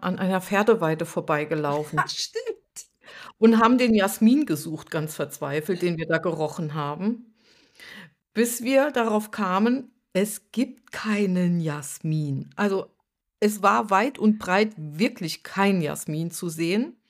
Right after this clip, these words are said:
Speaker 1: Es waren die Pferdeäpfel.
Speaker 2: Gar nicht mehr. Also,
Speaker 1: Ja?
Speaker 2: das glaubt uns doch niemand, Sabrina.
Speaker 1: Aber das hängt ja eben mit einem fäkalienähnlichen oder mit einem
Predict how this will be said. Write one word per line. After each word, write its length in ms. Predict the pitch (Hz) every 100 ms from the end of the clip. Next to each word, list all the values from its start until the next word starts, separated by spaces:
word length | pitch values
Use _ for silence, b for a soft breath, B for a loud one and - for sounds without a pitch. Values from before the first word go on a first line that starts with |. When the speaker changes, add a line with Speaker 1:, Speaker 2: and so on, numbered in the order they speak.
| _ _
Speaker 1:
Es 140 | 214 208
waren 180 | 180 165
die 100 | 147
Pferdeäpfel. 880 | 240 277 302 196 151 - 151 147 - _ _ _ _ _ -
Speaker 2:
Gar 180 | 214 -
nicht 180 | - 202
mehr. 120 | 220 _
Also, 160 | 208 214
Speaker 1:
Ja? 180 | 180 202
Speaker 2:
das 120 | 196
glaubt 300 | 240 240 -
uns 140 | 233 -
doch 160 | 226
niemand, 380 | 240 277 247 214
Sabrina. 680 | 226 226 254 214 196 285 - _ B - - _
Speaker 1:
Aber 300 | - 233 302
das 220 | 269 254 294
hängt 220 | 339 339
ja 120 | 262
eben 220 | 262 269
mit 160 | 247 247
einem 240 | 233 233
fäkalienähnlichen 2000 | 220 - - - 233 - _ - 233 240 302 302 285 - 240 277 302 285 285 247 -
oder 360 | 214 208 185 -
mit 200 | 214 214
einem 220 | 202 202